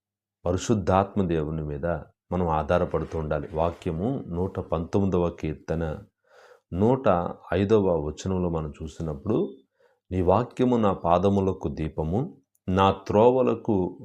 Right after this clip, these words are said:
వెలుగై ఉన్నది." ప్రియులారా, చీకటిలో మనం నడిచేటప్పుడు మనకు టార్చ్ ఎట్లా ఉపయోగపడుద్దో, మనం వెళ్ళాల్సిన మార్గాన్ని మనకు ఎలాగా స్పష్టంగా చూపిస్తుందో,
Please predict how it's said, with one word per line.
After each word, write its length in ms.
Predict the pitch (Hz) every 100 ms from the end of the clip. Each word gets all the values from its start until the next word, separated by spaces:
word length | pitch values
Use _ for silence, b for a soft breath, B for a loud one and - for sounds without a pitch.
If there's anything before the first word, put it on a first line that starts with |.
| 87
వెలుగై 480 | 85 85 82 87 78
ఉన్నది." 580 | 76 73 71 80 69 _ _ -
ప్రియులారా, 420 | 110 135 92 85 - _ b b b b b b _ _ _ _
చీకటిలో 560 | - 135 143 156 147 139
మనం 260 | 117 101
నడిచేటప్పుడు 960 | 87 87 - 98 85 87 107 92 95 - -
మనకు 840 | 87 95 98 - 90 87 85 - -
టార్చ్ 540 | 92 110 - - - - _ -
ఎట్లా 240 | 90 104
ఉపయోగపడుద్దో, 960 | 98 82 92 80 80 76 - 85 80 -
మనం 220 | 90 90
వెళ్ళాల్సిన 580 | 87 87 92 92 - 87
మార్గాన్ని 640 | 82 80 78 76 82 85 80
మనకు 300 | 80 76 80
ఎలాగా 320 | 82 85 82
స్పష్టంగా 800 | - - 82 - - 98 90 - - -
చూపిస్తుందో, 840 | 76 82 78 - 78 76 123 185